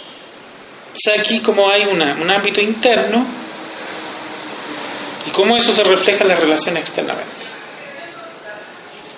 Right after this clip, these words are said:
Y ahí hay dos mundos que, que son, digamos, como dos espejos, digamos. Pero en el fondo es una sola cosa. Lo externo y lo interno es un solo proceso.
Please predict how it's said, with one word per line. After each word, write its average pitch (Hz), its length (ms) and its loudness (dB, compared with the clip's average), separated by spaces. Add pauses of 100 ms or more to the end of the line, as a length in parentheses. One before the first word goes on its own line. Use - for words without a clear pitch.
Y - 60 2
ahí 190 220 4
hay 185 40 6
dos 214 160 6
mundos 233 340 8
que, 196 160 4 (400)
que - 100 0
son, 208 300 4
digamos, 202 600 0
como 180 260 4
dos 214 160 6
espejos, 220 540 2
digamos. 160 280 -6 (2500)
Pero 160 140 0
en 165 60 2
el 170 80 2
fondo 262 400 4
es 240 220 4 (580)
una 226 180 4
sola 220 260 4
cosa. - 400 2 (680)
Lo 147 100 0
externo 190 320 0
y 190 40 0
lo 185 60 -2
interno 185 380 -2
es 185 100 -8
un 156 80 -8
solo 175 380 -2 (480)
proceso. - 580 0